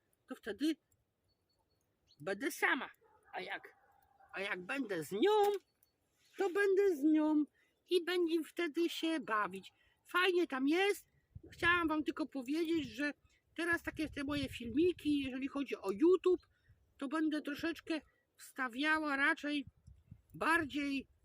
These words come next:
z różnych takich zbiorników wodnych, jo, żeby wam pokazać,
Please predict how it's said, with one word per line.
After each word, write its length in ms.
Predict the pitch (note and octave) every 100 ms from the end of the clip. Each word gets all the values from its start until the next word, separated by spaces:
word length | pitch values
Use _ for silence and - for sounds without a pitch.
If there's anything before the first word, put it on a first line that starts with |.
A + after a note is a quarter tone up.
| -
z 100 | D#4+
różnych 480 | D#4+ F#4+ D4+ E4 -
takich 320 | D4 - D4 - - - - -
zbiorników 920 | - F3+ F#4 F#4+ G#4+ A#4 - D#4+ C#4
wodnych, 460 | C4+ A#3 D4 E4+ D#4+
jo, 200 | D#4+ C#4 - - - -
żeby 260 | D4+ E4
wam 200 | D4 D4+
pokazać, 840 | C#4 C4+ - E4 F4 E4+ E4+ F4